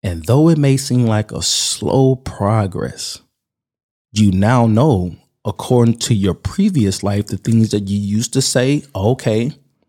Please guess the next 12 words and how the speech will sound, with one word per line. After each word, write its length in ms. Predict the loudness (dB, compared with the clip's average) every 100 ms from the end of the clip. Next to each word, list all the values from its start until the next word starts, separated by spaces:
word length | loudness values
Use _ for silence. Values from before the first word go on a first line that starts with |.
| _
when 180 | -4 0
you 160 | 2
ignored 420 | 0 2 2 4 4
those 240 | 2 2
non-negotiables, 1080 | 2 2 2 2 2 2 0 0 2 0 -4 _
okay, 600 | 2 2 2 2 2 -2 -8 -16 -16 0
you'll 180 | 2 4
no 140 | 4
longer 260 | 4 2 0
do 180 | 2 2
that 180 | 2 -2
shit. 280 | -6 -8